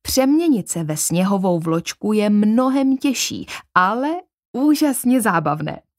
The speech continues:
Je k tomu potřeba fantazie a výtvarný talent. Vyletíte vysoko do vzduchu, až tam, kde je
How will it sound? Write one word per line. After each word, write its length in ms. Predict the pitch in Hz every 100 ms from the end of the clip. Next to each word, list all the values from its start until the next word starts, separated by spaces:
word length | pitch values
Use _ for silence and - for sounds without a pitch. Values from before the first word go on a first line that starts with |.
| - -
Je 100 | 202
k 100 | -
tomu 220 | - 196
potřeba 420 | 196 175 - 170 156
fantazie 800 | - - 147 - 160 165 180 285 -
a 140 | - 175
výtvarný 720 | 180 214 240 254 262 254 269
talent. 540 | 262 254 - - - _ _ _ - -
Vyletíte 760 | 185 262 254 240 240 233 190 170
vysoko 560 | 175 254 311 381 370 392
do 140 | 254
vzduchu, 480 | 196 160 156 - 139 - -
až 200 | - -
tam, 240 | 330 285
kde 160 | 226 226
je 140 | 233